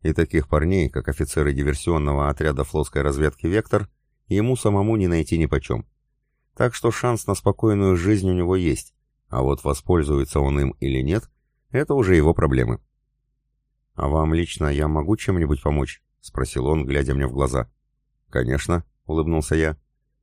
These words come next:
"Скажите все самые замечательные слова той, которая дала вам медальон".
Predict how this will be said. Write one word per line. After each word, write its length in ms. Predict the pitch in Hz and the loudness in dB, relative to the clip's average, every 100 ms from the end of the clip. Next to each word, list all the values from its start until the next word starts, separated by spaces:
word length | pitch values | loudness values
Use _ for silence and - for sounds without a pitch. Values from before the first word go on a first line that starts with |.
| _ _ | _ _
"Скажите 520 | - - 92 101 95 | -4 -2 0 0 -2
все 160 | - | -2
самые 320 | 90 95 90 85 | -2 0 0 0
замечательные 640 | 87 87 90 90 85 80 | -2 0 0 0 0 -2
слова 320 | - 85 85 | -2 0 0
той, 240 | - 98 90 | 2 0 0
которая 400 | - 76 76 71 | -2 0 2 2
дала 240 | 78 80 | 0 2
вам 260 | 78 73 73 | 2 0 0
медальон". 560 | 78 78 78 73 62 | 0 0 0 0 -2